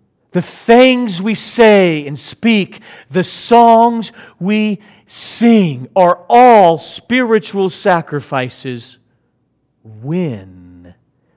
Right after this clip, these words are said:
they are the expression of our love for and joy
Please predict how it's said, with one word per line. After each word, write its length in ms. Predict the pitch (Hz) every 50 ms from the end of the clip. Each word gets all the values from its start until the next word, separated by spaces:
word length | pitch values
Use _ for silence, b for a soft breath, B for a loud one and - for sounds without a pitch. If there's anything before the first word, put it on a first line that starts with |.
| _
they 320 | _ 110 104 139 131 117 127 -
are 640 | - 135 127 127 117 110 104 98 92 90 90 87 _ _ _ _ _ _ _ _ _ _
the 160 | 117 107 95
expression 1300 | 85 _ - - - - - - _ 120 120 123 135 139 123 - - - - - 104 90 85 82 82 82 _ _ _ _ _ _
of 160 | - 107 95
our 180 | 98 98 101 98
love 260 | 98 101 98 95 92
for 480 | _ _ _ _ 92 87 90 90 _ _ _ _ _ _ _ _ _
and 220 | _ 107 92 90 90
joy 480 | - - 98 90 85 80 80 76 73